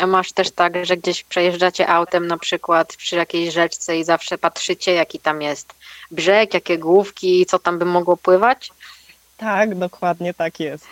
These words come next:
Speaker 2: A też, e,
Speaker 1: Tak, to
Speaker 2: niedaleko
Speaker 1: chyba.
Speaker 2: nas, e, jest Wisła i też właśnie zawsze patrzymy, czy tam się coś dzieje,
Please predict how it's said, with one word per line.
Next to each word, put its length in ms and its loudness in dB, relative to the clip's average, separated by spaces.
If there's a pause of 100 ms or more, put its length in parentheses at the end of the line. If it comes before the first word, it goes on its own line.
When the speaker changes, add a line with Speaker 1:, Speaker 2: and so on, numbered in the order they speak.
(440)
Speaker 2:
A 120 -4
też, 320 -6
e, 60 -2
Speaker 1:
Tak, 100 2
to 60 2
Speaker 2:
niedaleko 500 -2
Speaker 1:
chyba. 100 0
Speaker 2:
nas, 300 -2
e, 380 0
jest 500 -4
Wisła 640 -2 (680)
i 600 -4
też 220 -2
właśnie 320 -6
zawsze 280 -8
patrzymy, 560 -4
czy 120 -18
tam 160 -10
się 160 -12
coś 220 -8
dzieje, 600 -2